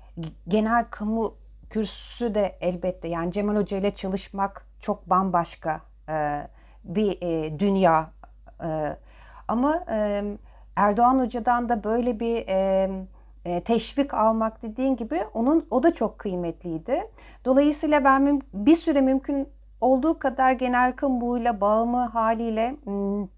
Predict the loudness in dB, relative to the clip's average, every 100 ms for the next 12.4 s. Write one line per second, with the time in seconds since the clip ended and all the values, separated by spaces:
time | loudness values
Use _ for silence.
0 | _ _ -20 -14 -6 -4 0 4 4 4
1 | 2 0 -2 -4 -8 -8 -14 -4 -2 -4
2 | -12 -16 0 2 2 0 0 0 0 -2
3 | -4 -2 -4 -6 -8 -6 -4 -2 -2 -2
4 | -2 -2 -2 -4 -4 -2 -4 0 0 0
5 | -4 -8 -4 -4 -4 -8 -8 2 2 2
6 | -4 -20 -2 2 4 4 2 0 2 2
7 | 0 -4 -6 -6 -4 -2 -2 -2 -4 -4
8 | -4 -6 -4 -4 -2 -2 -2 -2 -2 -2
9 | -4 -2 -2 -2 -6 -14 -2 0 2 4
10 | 2 2 0 0 -2 -4 -4 -2 0 0
11 | 0 -2 -2 0 0 -4 -2 2 2 2
12 | 0 0 -2 -4